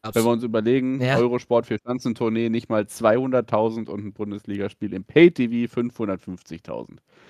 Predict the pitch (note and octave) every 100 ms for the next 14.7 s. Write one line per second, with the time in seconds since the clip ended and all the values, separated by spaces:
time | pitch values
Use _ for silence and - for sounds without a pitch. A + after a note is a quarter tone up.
0 | - _ _ _ - G#2 F#2+ F2+ F2+ F#2+
1 | G2+ G2 G#2 G#2+ - G2+ G2 - G2+ G2+
2 | G2 G2+ G2+ - G2+ - B2 - A2 G#2+
3 | G#2 G#2+ - - G2+ G2 G2+ - G2+ G2
4 | - - G#2+ A#2 - G2+ - - G#2 C3
5 | A2+ G#2+ - G2 G#2 - - B2+ - G#2+
6 | G#2+ G#2 G#2+ G2+ G2+ - G2 F#2 - -
7 | G3 C#3 F#3+ _ - G#2+ F#2 A2 F#2+ A2
8 | G#2+ A#2+ - G2+ G2 _ - _ _ -
9 | G#2 G2 A#2+ G#2+ G2+ G2+ G#2+ G#2+ A2 -
10 | A2 G2+ G2+ G2+ G#2 A2+ A2+ G#2 G2+ G2
11 | - - G#2+ G2+ G2+ G#2+ - G2+ G2+ F#2+
12 | F#2+ - F#2 G2 G#2+ A2+ F#2+ G2 G2+ G2+
13 | F#2+ - G2 G2 G2+ G2 G2 G#2 G2+ G2
14 | - - G#2 G#2+ G#2+ G#2+